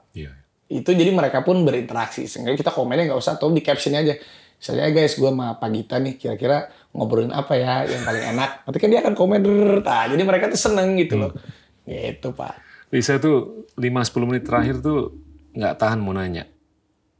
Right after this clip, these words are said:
Speaker 1: Brand Anda tuh kan sangat bisa diberdayakan untuk multidimensi kan, dalam konteks lifestyle, entertainment, dan segalanya lah.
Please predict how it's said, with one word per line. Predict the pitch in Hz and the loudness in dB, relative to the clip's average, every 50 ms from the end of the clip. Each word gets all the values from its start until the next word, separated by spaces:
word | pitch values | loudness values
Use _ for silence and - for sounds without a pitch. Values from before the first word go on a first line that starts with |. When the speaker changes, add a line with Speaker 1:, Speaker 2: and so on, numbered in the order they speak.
| _ _ _ _ _ _ | _ _ _ _ _ _
Speaker 1:
Brand | - 139 110 107 123 127 131 131 135 131 | -6 -4 -2 0 0 0 0 -2 -4 -4
Anda | 127 131 143 156 151 | -4 -2 -2 0 0
tuh | 175 | 0
kan | 156 160 170 165 160 139 - - _ _ _ _ _ _ _ _ _ _ _ _ _ _ _ _ _ _ _ _ _ _ _ _ _ _ _ - - _ - | -2 0 -2 -2 -2 -4 -8 -12 _ _ _ _ _ _ _ _ _ _ _ _ _ _ _ _ _ _ _ _ _ _ _ _ _ _ _ -20 -18 _ -2
sangat | - 151 - - 160 160 165 165 147 | -2 0 0 0 0 -2 -2 -2 0
bisa | 143 127 135 | 2 2 2
diberdayakan | 127 123 107 113 110 107 101 98 101 95 107 110 110 107 107 | 2 2 2 0 0 0 0 -2 -4 -4 -4 -6 -6 -4 -6
untuk | 107 - - _ _ - - - | -6 -8 -8 _ _ -20 -12 -6
multidimensi | 127 113 113 104 - 107 92 90 80 78 76 80 - - 87 76 71 | -4 -4 -2 -2 -4 -4 -4 -4 -6 -6 -8 -10 -8 -8 -8 -10 -10
kan, | 65 62 90 - _ _ _ _ _ _ _ _ | -12 -16 -18 -20 _ _ _ _ _ _ _ _
dalam | - 87 82 85 | -10 -8 -8 -8
konteks | 87 82 - 82 82 - 87 80 - - - - - - - _ _ _ _ _ _ _ _ | -10 -10 -10 -12 -12 -12 -14 -12 -10 -10 -8 -8 -10 -12 -14 _ _ _ _ _ _ _ _
lifestyle, | - - 78 80 - - - 87 78 80 82 | -10 -10 -8 -6 -6 -6 -4 -4 -6 -6 -8
entertainment, | 80 78 78 - - 82 80 80 80 82 80 | -10 -12 -12 -12 -10 -10 -10 -10 -10 -12 -12
dan | 78 76 | -12 -12
segalanya | 73 - - 76 76 73 76 80 85 78 76 | -14 -12 -10 -10 -10 -10 -12 -12 -14 -14 -16
lah. | - | -18